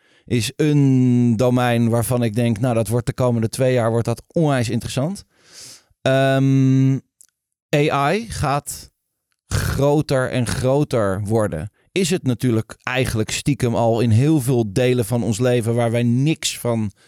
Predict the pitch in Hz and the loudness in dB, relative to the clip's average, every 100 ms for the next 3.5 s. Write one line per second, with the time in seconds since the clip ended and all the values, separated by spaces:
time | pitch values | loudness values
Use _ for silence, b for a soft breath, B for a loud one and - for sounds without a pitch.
0 | b b b 110 135 143 - 113 120 101 | b b b 0 2 0 0 -2 -2 0
1 | 127 127 120 - - 127 127 117 - 151 | -2 -2 -4 -6 -2 -2 0 -4 -4 -4
2 | - 120 113 113 104 117 - 107 104 113 | -4 -2 -2 -2 -4 -4 -4 -6 -4 -6
3 | 104 78 104 117 110 | -4 -6 -4 -4 -4